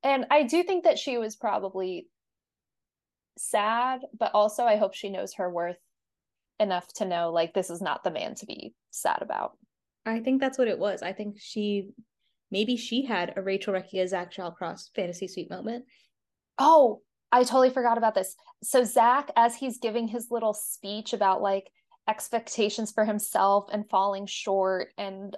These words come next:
Speaker 1: all that other garbage that he's spewing before giving out roses, the camera pans to Ariel and you, she looks like the lady doing math meme. Like, she's figuring it
Speaker 2: Yeah.
Speaker 1: out. She's like, "Oh, I went first. He clearly slept with somebody else. Like, I'm going home."
Speaker 2: Mm-hmm.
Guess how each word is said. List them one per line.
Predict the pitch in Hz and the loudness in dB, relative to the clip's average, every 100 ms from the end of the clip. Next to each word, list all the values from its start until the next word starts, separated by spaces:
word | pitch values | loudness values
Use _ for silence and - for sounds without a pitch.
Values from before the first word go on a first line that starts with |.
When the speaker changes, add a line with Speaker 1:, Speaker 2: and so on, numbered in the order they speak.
| - | 0
Speaker 1:
all | 196 | 2
that | 202 190 | 2 2
other | 190 185 185 190 | 2 0 -2 -6
garbage | 202 180 190 185 185 | -2 -2 0 -4 -4
that | 208 202 | -6 -4
he's | 190 196 - _ _ | -8 -12 -14 _ _
spewing | - - 208 196 190 | -12 -8 -2 -2 -2
before | 196 220 | -2 -2
giving | 214 202 | 0 0
out | 202 196 | -2 2
roses, | 196 190 196 - - - - | 2 2 -2 -4 -16 -8 -4
the | |
camera | 240 262 240 311 | -2 0 2 2
pans | 294 240 208 220 - | 2 -2 -2 0 0
to | - | 2
Ariel | 196 190 202 220 - | 4 2 2 2 0
and | 214 | -2
you, | 226 226 | -2 -6
she | - - 269 | -6 -4 0
looks | 254 254 | 0 2
like | 339 330 | 0 2
the | 311 | 0
lady | 233 233 226 | 2 -2 -4
doing | 202 202 196 | -4 -6 -6
math | 165 170 175 | -6 -6 -8
meme. | 180 - - | -14 -10 -4
Like, | 147 | -2
she's | - 247 233 | -2 -4 -2
figuring | - 233 208 196 | 0 0 0 2
it | 233 | 4
Speaker 2:
Yeah. | 190 | 4
Speaker 1:
out. | 220 | 2
She's | - 311 - | 2 2 2
like, | 185 - | -8 0
"Oh, | 208 196 165 - _ _ _ - | 4 6 4 0 _ _ _ -2
I | 214 | 2
went | 254 175 | 2 -2
first. | - 180 175 - _ _ _ | -4 -4 -4 -8 _ _ _
He | 254 | -10
clearly | 269 262 214 202 | -2 0 2 0
slept | - 202 | -2 -2
with | 196 - | -6 -8
somebody | 202 180 180 | -8 -4 0
else. | 180 170 | 0 0
Like, | 180 165 - _ | -2 -4 -6 _
I'm | 165 208 | -8 -4
going | 202 156 - | -2 -2 -4
home." | - 180 - - - | -4 -4 -4 -10 -4
Speaker 2:
Mm-hmm. | 220 208 196 | -2 -2 -4